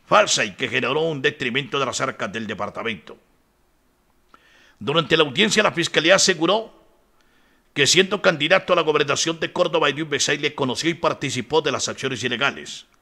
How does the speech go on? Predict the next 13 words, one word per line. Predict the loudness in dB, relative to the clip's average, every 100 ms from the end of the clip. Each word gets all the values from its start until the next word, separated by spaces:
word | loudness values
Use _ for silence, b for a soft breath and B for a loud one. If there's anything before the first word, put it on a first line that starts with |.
| _ b b b b b b b b b
Recibió | 0 4 4 6 4
aportes | 6 0 2 2
de | 2
esos | 2 2 2
dineros | 4 4 4
para | 0
su | 0 -2
campaña | -4 0 0 0 -2
de | -2
mano | -2 -2
de | -2
Alejandro | -2 -2 -2 -2
León | 0 -2